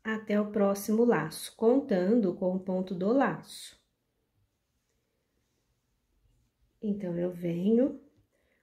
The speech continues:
um, dois,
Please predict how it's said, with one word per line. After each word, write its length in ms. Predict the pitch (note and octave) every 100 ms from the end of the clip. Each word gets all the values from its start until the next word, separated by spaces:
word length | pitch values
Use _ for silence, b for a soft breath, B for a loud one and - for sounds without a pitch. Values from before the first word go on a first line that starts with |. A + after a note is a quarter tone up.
| _ _
um, 600 | A#3 A3+ A3 B3 D4+ C#4+ - _ _ _
dois, 1080 | F#3+ F#3 G3+ F#3 F3+ F#3 F3+ A#3+ D4 - -